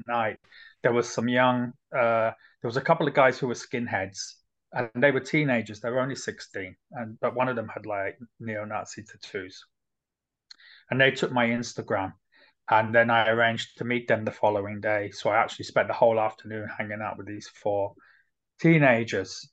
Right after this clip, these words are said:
And when I met them, I realized they were all neo-Nazi boys, but they were fine with me and everything. And I spent three, four hours with them.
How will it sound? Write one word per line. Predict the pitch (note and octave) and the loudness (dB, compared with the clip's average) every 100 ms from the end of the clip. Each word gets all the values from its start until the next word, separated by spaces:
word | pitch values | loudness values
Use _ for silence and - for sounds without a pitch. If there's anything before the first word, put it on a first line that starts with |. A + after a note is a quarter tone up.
| _ _ _ _ - | _ _ _ _ 2
And | A2 G#2+ G#2+ G#2 G#2+ - _ _ _ _ | 4 6 4 2 -4 -14 _ _ _ _
when | C#3 C#3 | 2 4
I | B2+ B2+ | 6 4
met | C#3+ - | 2 0
them, | - G#2 A#2+ - _ _ _ _ - | -2 -4 -4 -12 _ _ _ _ 2
I | |
realized | B2 B2 A#2+ A#2+ A2+ - | 4 6 6 6 4 2
they | A2+ | -2
were | A2+ | 0
all | A#2+ A2+ | 0 -2
neo-Nazi | A2+ A2+ A2+ A2+ A2 - - | -6 -4 -2 -2 -4 -6 -10
boys, | A2+ F#2+ G#2 C3 - - _ _ _ _ _ _ - | -6 -4 -4 -4 -12 -20 _ _ _ _ _ _ -4
but | A#2+ - | -2 2
they | B2 | 0
were | C3 | 2
fine | - C3+ C#3+ D3+ | 6 6 6 2
with | C3+ | -2
me | C3 B2+ | -2 -2
and | B2+ | 0
everything. | B2+ B2+ B2+ C3 C#3 D3 | 0 -2 -4 -2 0 -2
And | A#2+ A#2+ C3 _ _ _ _ _ _ _ _ C3 | -4 -4 -10 _ _ _ _ _ _ _ _ -4
I | |
spent | - C#3 C3 | 0 0 0
three, | - C3+ | 0 -2
four | C3 B2 C3+ | 4 8 10
hours | C#3 C3+ C3 B2+ - | 10 8 4 -2 -4
with | B2 | 2
them. | B2+ C3 | 2 0